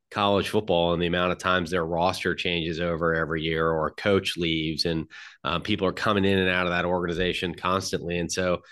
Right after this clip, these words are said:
reached out to the athletic director of Florida State. He got me in touch with Trev, and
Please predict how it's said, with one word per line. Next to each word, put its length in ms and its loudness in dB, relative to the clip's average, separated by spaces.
reached 340 0
out 240 2
to 80 -4
the 140 2
athletic 340 2
director 380 2
of 80 -4
Florida 280 0
State. 380 2
He 160 -8
got 220 -2
me 100 -2
in 80 0
touch 300 -2
with 100 -6
Trev, 460 2
and 180 0